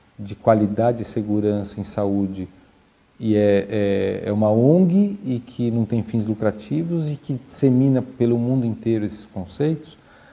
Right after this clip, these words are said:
A política da tripla meta proposta por eles, ela não tem mais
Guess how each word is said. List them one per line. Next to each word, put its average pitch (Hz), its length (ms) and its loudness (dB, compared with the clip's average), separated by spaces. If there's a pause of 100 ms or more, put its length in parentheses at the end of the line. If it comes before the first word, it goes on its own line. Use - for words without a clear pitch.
(200)
A 120 100 2
política 147 400 2
da 135 100 6
tripla 117 380 0
meta 104 340 -2
proposta 98 560 -4
por - 220 -14
eles, 127 500 -4 (380)
ela 120 220 2
não 131 180 6
tem 165 260 4
mais 123 640 4